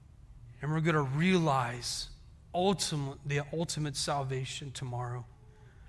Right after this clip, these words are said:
Father, we don't know what tomorrow holds, really. We just ask you to be in charge of our thoughts. We ask you to be in charge of our perception.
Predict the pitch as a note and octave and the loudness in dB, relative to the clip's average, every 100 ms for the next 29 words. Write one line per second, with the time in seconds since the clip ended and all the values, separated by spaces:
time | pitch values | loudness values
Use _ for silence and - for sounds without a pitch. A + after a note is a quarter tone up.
0 | - - - - - - - - - - | -20 -20 -20 -20 -20 -20 -20 -20 -20 -20
1 | - - - - - - - F3+ E3+ F3+ | -20 -20 -20 -20 -20 -20 -6 0 4 4
2 | G3 F#3+ E3 D#3+ D3+ C3+ B2 - - - | 6 4 4 4 4 2 -4 -12 -20 -10
3 | D3 C#3 - D3 C#3+ C#3+ A#2+ C#3 B2+ B2 | -6 -4 -2 0 2 2 2 -2 -2 -4
4 | C3 B2+ C3 A#2+ - - - - - - | -2 -2 -2 -2 -6 -16 -18 -18 -18 -20
5 | - - - - D3+ E3 E3+ - D3+ D3+ | -20 -20 -20 -8 -2 2 2 4 4 4
6 | - - D3 C#3+ C3 - - - - - | 0 -2 0 0 -2 -8 -16 -20 -20 -20
7 | - - D3+ D3+ D#3 C3+ - D#3 D3+ C#3+ | -20 -6 -2 2 2 0 0 4 4 4
8 | C3 B2 B2+ A#2+ - C#3+ B2 - - - | 0 0 0 -2 -2 0 0 -2 -10 -10
9 | - - - - - - - - - - | -16 -20 -20 -20 -20 -20 -20 -20 -20 -20
10 | - - - - - - - - - - | -20 -20 -20 -20 -20 -20 -20 -20 -20 -20
11 | - - - - - - - - - - | -20 -20 -20 -20 -20 -20 -20 -20 -20 -2
12 | E3 D#3 E3+ - E3 C#3+ C#3+ C#3 - D3+ | 4 6 4 2 -2 0 -2 -2 2 2
13 | C#3+ C3 C3 B2 B2+ A#2 - - C#3 - | 2 0 0 0 -4 -4 -2 -2 -4 -4
14 | - A#2+ A2+ | -8 -6 -8